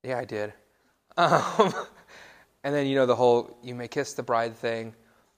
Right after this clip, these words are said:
And then I, we walk down the aisle and I'm like, "Cool,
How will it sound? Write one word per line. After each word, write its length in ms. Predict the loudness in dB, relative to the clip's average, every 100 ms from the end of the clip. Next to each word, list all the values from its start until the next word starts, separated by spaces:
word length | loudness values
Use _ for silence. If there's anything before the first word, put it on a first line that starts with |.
| _ -12
And 100 | -8
then 80 |
I, 80 | -6
we 120 | -6 -2
walk 260 | 0 0
down 160 | -4 -6
the 100 | -6
aisle 540 | -6 -6 -6 -8 -12 _
and 80 | -14
I'm 80 | -12
like, 220 | -14 -14
"Cool, 440 | -6 -4 -4 -8